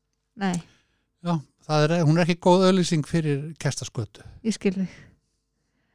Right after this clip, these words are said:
Speaker 1: Mér finnst hún svona, ég borða með þessa skötu, sko. En bara einu svona ára og bara smakka.
Speaker 2: Já, ég geng ekki svo langt.
Speaker 1: Nei, <laughs> ég er meiri hetja en þú þegar kemur að því.
Speaker 2: Já.
Speaker 1: En þá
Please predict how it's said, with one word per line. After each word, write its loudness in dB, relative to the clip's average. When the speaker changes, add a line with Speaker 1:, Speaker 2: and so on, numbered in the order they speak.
Speaker 1:
Mér 4
finnst -2
hún 6
svona, 2
ég 4
borða 4
með -2
þessa -6
skötu, -2
sko. -6
En 2
bara 2
einu 4
svona 2
ára 2
og -2
bara 0
smakka. -2
Speaker 2:
Já, 0
ég 2
geng 0
ekki -4
svo -6
langt. -14
Speaker 1:
Nei, 6
<laughs> 2
ég 6
er 2
meiri 6
hetja 6
en 4
þú 6
þegar 2
kemur 2
að 2
því. 2
Speaker 2:
Já. -2
Speaker 1:
En 4
þá 2